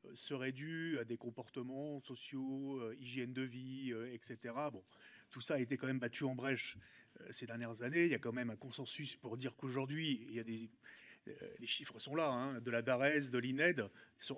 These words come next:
extrêmement clairs. Euh, l'espérance de vie en bonne santé aujourd'hui, la différence entre un cadre et un ouvrier,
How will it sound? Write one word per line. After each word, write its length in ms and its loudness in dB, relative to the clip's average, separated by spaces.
extrêmement 560 8
clairs. 400 8
Euh, 180 -6
l'espérance 520 2
de 100 6
vie 240 4
en 100 2
bonne 160 4
santé 200 -2
aujourd'hui, 500 2
la 120 6
différence 720 4
entre 200 -6
un 100 -2
cadre 340 8
et 60 4
un 100 4
ouvrier, 640 6